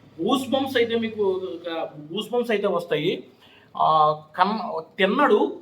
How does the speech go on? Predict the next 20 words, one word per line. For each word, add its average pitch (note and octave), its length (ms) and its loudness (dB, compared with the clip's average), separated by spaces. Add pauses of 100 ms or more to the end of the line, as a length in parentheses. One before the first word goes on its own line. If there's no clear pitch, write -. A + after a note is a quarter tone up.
(160)
కన్నప్పలో B3+ 460 -2
ఎలా A3+ 160 0
ట్రాన్స్‌ఫార్మ్ G3+ 680 -4
అయ్యాడని F#3+ 420 0
చెప్పేసి F#3 360 -6
సెకండ్ G3 340 -8
హాఫ్‌లోనే G3+ 320 -6
తెలుస్తది. D#3 600 -10 (260)
లాస్ట్ F#3 320 -4
ఫార్టీ F#3+ 400 -4
మినిట్స్ F#3+ 340 -8
నుంచి A3 160 -6
అయితే G#3+ 260 -10
సినిమా F#3 220 -10
అయితే G3 180 -6
నెక్స్ట్ D#3 300 -12
లెవెల్‌లో F#3 300 -4
ఉంటది. D#3 440 -8 (340)
ఒక E3+ 400 -8
భక్తుడికి, B3 800 -6